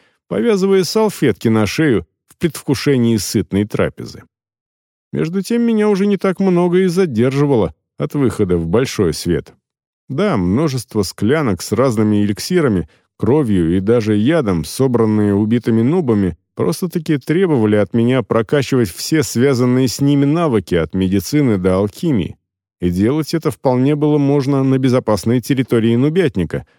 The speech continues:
чтобы к выходу в большой мир максимально прокачать их и заняться там уже более опасными делами по развитию других навыков.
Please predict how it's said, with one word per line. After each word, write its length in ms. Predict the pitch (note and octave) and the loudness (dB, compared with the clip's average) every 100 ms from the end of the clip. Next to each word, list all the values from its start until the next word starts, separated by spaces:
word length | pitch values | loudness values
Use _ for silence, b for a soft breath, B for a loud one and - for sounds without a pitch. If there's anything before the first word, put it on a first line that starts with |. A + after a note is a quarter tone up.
| _ | _
чтобы 400 | - - A#2+ A#2+ | -8 -4 0 -2
к 80 | - | 0
выходу 420 | A#2 G#2+ G#2+ F#2 | 0 0 0 0
в 80 | E2+ | 0
большой 400 | G#2 G#2+ - C3 | 0 0 0 2
мир 300 | D#3 D#3 F2 _ _ | 2 0 -4 _ _
максимально 800 | A2+ C#3+ - F3+ D#3+ C3 D#3 B2+ | -2 -2 -2 0 2 2 2 0
прокачать 720 | E2+ G#2+ G2+ A2+ - - A2 | 0 -2 0 0 0 0 0
их 180 | G2 - | -2 0
и 60 | G2 | 0
заняться 480 | G2 G#2 B2+ - A#2 | 2 2 0 -2 0
там 160 | B2 | 2
уже 160 | B2 D3 | 2 2
более 460 | B2 A#2 A#2+ A2+ G#2+ | 2 2 4 2 2
опасными 500 | G#2 A2 - A2+ A#2 | 2 0 2 2 2
делами 540 | A2 B2+ C#3+ G#2+ F2 _ _ | 2 2 2 0 -2 _ _
по 120 | D3+ | 0
развитию 560 | D#3 C3 D3 A#2+ C#3 C3 | 2 2 0 0 0 2
других 500 | C3+ E3 A#2+ F2 - | 0 0 0 -2 0
навыков. 640 | B2 G2 C2 - - | 0 0 -4 -14 -20